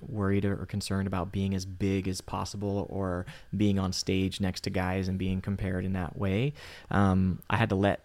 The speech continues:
let that go, and part of that was ego too, whenever I stepped away from bodybuilding, because I had built a whole n-, brand, personal brand about being a vegan bodybuilder,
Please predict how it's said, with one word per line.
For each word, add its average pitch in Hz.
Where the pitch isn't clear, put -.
let 117
that 95
go, 98
and 98
part 101
of 98
that 95
was 92
ego 101
too, 110
whenever 92
I 95
stepped 95
away 92
from 95
bodybuilding, 101
because 104
I 98
had 98
built 92
a 98
whole 92
n-, 98
brand, 95
personal 98
brand 90
about 87
being 95
a -
vegan 92
bodybuilder, 92